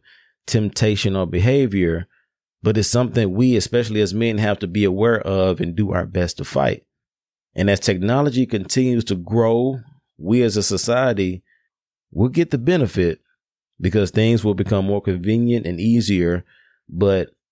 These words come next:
I'm not sure too many people thought about this. On the flip side, Satan and his kingdom of darkness gets more access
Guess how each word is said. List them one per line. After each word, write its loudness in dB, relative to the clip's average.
I'm 2
not 2
sure 2
too -2
many 0
people -2
thought 0
about -2
this. -6
On -4
the -4
flip -4
side, -2
Satan 0
and -2
his 0
kingdom 2
of -4
darkness 0
gets -2
more 0
access -2